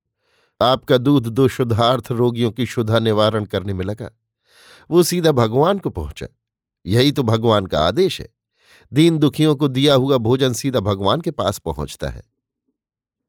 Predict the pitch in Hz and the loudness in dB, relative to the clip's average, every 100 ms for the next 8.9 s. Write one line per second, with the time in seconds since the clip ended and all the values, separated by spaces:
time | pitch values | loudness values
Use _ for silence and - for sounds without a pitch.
0 | _ _ _ - 123 - 107 95 87 85 | _ _ _ -6 -6 -6 -4 0 0 0
1 | 95 - 190 220 202 196 _ _ _ _ | -4 -4 -4 -4 -6 -10 _ _ _ _
2 | _ _ _ _ - 107 123 240 - 139 | _ _ _ _ -2 0 2 0 2 -2
3 | 123 135 175 151 127 214 _ - _ - | 2 2 4 2 2 -4 _ -20 _ -2
4 | 131 147 156 - 101 160 190 262 220 233 | 2 2 0 -2 0 0 -2 -4 -2 0
5 | 196 151 110 87 73 64 _ _ _ _ | 2 2 0 -4 -6 -12 _ _ _ _
6 | _ _ _ 117 135 131 123 107 95 127 | _ _ _ 0 2 4 2 -2 -2 0
7 | 147 143 101 69 50 _ _ _ _ _ | 0 -2 -4 -6 -8 _ _ _ _ _
8 | 127 110 120 110 110 95 82 123 76 | -2 2 0 0 0 -2 -2 -4 -4